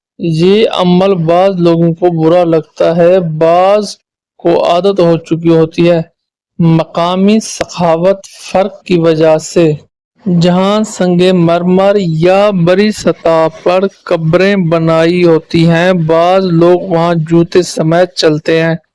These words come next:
ان کا ارادہ بے ادبی نہیں ہوتا، بلکہ وہ اسے عام راستہ سمجھتے ہیں،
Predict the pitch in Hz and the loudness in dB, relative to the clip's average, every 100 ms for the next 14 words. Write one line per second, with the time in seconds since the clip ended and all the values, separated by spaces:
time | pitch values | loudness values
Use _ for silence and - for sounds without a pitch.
0 | _ _ _ - 202 214 226 226 220 180 | _ _ _ -4 0 2 0 0 0 0
1 | 180 180 190 190 165 175 175 170 175 185 | 0 0 0 -2 0 2 2 0 0 2
2 | 208 185 165 175 165 - 160 156 165 180 | 2 2 0 0 0 -2 -4 -2 0 0
3 | 196 - 190 180 160 165 196 - - 196 | -2 -4 0 0 2 2 2 0 -2 -4
4 | - 175 185 - 180 180 175 165 160 160 | -2 0 0 0 -2 -2 0 0 0 -2
5 | - 185 - 156 156 - - 170 | -2 -2 0 -2 -2 -4 -2 2